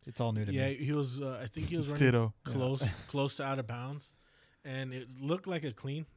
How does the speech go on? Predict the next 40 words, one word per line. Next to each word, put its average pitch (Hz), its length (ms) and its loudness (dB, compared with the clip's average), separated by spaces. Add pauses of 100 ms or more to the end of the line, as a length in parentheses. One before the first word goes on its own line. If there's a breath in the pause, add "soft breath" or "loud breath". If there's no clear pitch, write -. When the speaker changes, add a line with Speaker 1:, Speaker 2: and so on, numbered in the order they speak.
Speaker 2:
from 120 160 -4
the 110 80 -2
shoulder, 143 640 -6
and 120 160 -10
it 120 80 -12 (180)
kinda 139 200 -8
just 123 240 -10
slid 127 280 -8
right 120 160 -10
into 123 220 -12
the 104 300 -6 (480 soft breath)
horse 131 240 0
collar, 117 400 -4
and 123 80 -8
he 113 100 -4
pulled 139 340 -4
them. 120 240 -4 (580 soft breath)
And, 120 500 -4
uh, 107 420 -8 (340)
now 143 160 -2
you 143 140 0
know 139 100 -2
why 135 160 2
they 127 100 -2
don't 117 180 -4
do 135 140 -2
it, 139 80 -6
'cause 110 140 -10
he 120 80 -6
got 117 240 -8
pulled, 160 340 -6
and 120 100 -10
when 120 120 -6
he 127 40 -6
went 123 160 -6
back, 139 280 -6 (280)
his 120 240 -8
legs 127 320 -8 (120)
couldn't, 123 420 -6
uh, 101 460 -8